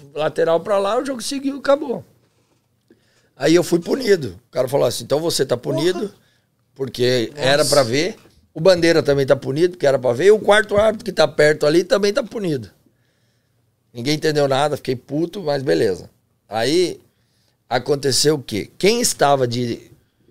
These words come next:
Speaker 1: controlando o jogo, que ia dar a nota pra você, cada jogo tem uma pessoa. E nesse jogo tava a Ana Paula de Oliveira. Ela era a que ia visualizar e dar a nota. Até então, a ligação que ela falou,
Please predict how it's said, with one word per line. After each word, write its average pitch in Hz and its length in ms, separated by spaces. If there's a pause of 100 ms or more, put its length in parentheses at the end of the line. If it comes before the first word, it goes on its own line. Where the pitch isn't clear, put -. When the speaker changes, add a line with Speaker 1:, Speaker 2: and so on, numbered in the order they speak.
(160)
Speaker 1:
controlando 139 680
o 113 40
jogo, 117 440
que - 120
ia 113 240
dar 117 160
a 113 40
nota 113 460
pra - 180
você, 98 420 (440)
cada 107 240
jogo 110 240
tem 117 120
uma 120 100
pessoa. 110 520 (580)
E 120 80
nesse 135 300
jogo 135 320
tava 135 500 (200)
a 110 60
Ana 123 200
Paula 123 280
de 131 80
Oliveira. 139 380
Ela 95 280
era 117 400 (240)
a 104 100
que 120 480
ia 120 260
visualizar 131 540
e 131 40
dar 147 100
a 170 40
nota. 131 300 (380)
Até 220 320
então, 175 320
a 160 60
ligação 143 640
que - 80
ela 90 260 (480)
falou, 131 560